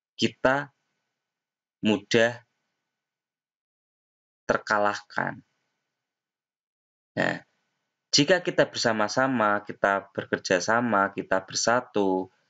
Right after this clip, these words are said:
eh, kita pasti akan sangat sulit untuk dikalahkan. Kita pasti akan lebih kuat dan kokoh. Seperti itu.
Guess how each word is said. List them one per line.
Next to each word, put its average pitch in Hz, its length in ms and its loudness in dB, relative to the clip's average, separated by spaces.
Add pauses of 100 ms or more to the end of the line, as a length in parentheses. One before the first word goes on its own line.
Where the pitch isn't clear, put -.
(580)
eh, 92 460 2 (100)
kita 95 600 -2 (720)
pasti 120 320 0
akan 123 500 -2 (160)
sangat 107 480 -2
sulit 131 400 0 (320)
untuk 104 540 0 (160)
dikalahkan. 90 640 -2
Kita - 320 -2
pasti 104 300 -4
akan 107 420 -2
lebih 117 240 -8 (400)
kuat 120 380 2 (400)
dan 110 260 2 (400)
kokoh. - 680 0 (460)
Seperti 76 520 -6
itu. - 280 -12